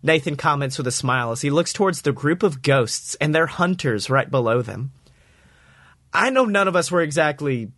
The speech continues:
fans of ghosts before this, and I, I mean, with good reason. They've attacked our houses or even blew up our cities, but maybe that's just because those ghosts didn't have a home.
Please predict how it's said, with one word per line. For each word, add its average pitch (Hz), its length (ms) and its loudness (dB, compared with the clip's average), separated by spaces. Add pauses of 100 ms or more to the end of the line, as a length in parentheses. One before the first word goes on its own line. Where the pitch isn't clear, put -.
(400)
fans 156 600 -2
of 156 200 0
ghosts 156 280 2
before 156 420 0
this, 160 280 -2
and 139 140 -4
I, 135 220 -2
I 175 60 0
mean, 208 160 2
with 196 160 2
good 220 200 4
reason. 147 460 0
They've 143 200 0
attacked 190 460 -2
our 180 140 0
houses 156 720 -2
or 135 220 -2 (420)
even 190 300 2
blew 202 320 4
up 190 180 2
our 156 120 0
cities, 147 580 2
but 143 240 -2 (760)
maybe 160 300 0
that's 214 240 2
just - 160 -2
because 185 300 0
those 180 200 0
ghosts 147 360 0
didn't 160 200 -2
have 175 160 0
a 147 60 0
home. 131 580 -4